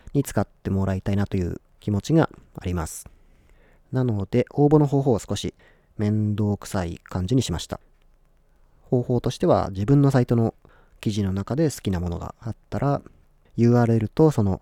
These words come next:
感想を応募のですね、告知ツイートを引用リツイートして書いてもらうとか、あとはそもそもマウスがなぜ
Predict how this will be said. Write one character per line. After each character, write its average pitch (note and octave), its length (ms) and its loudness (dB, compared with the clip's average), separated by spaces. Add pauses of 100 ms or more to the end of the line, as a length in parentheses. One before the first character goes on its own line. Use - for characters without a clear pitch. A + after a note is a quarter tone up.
(120)
感 A#2 180 0
想 A#2 180 -2
を G#2+ 200 0 (520)
応 A2 140 0
募 G2+ 140 0
の F#2+ 160 -2
で F2 120 -12
す - 100 -10
ね、 A2 240 -4
告 - 200 -8
知 - 160 -6
ツ - 160 -8
イ F#2+ 60 -2
ー - 40 -10
ト D#3+ 120 0
を D3 60 6
引 G#2+ 140 2
用 G2 100 0
リ F#2+ 100 -4
ツ - 140 -10
イ - 20 -10
ー - 40 -16
ト - 120 -14
し - 100 -12
て D3 200 0
書 G2+ 80 -2
い F#2 80 -6
て - 100 -10
も D#2+ 100 -6
ら - 100 -8
う - 180 -12 (120)
と G2 100 -4
か、 C#3+ 300 2 (460)
あ A2+ 80 -4
と A2 80 0
は G2+ 40 -2
そ - 140 -6
も A2 140 -4
そ - 120 -2
も A2 200 2
マ A2 120 0
ウ A2 60 0
ス - 120 -8
が G2 80 -2
な G2+ 140 0
ぜ - 140 -6